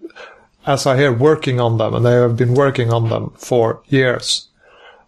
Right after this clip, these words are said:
but nothing ever comes out. So, uh, I, I, well, some people play Dungeons and Dragons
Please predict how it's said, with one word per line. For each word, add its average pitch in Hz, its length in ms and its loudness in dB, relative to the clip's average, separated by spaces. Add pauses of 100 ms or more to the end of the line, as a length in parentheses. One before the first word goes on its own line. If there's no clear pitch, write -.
(140)
but 120 460 -2
nothing 123 540 -4 (180)
ever 120 180 2
comes 117 300 -4
out. - 340 -4
So, 110 720 0 (400)
uh, - 460 -2 (220)
I, 160 120 0
I, 170 60 -6 (840)
well, 175 340 0 (580)
some - 240 -2
people 185 280 0
play 156 240 2
Dungeons 135 340 -2
and 135 60 2
Dragons 139 520 -2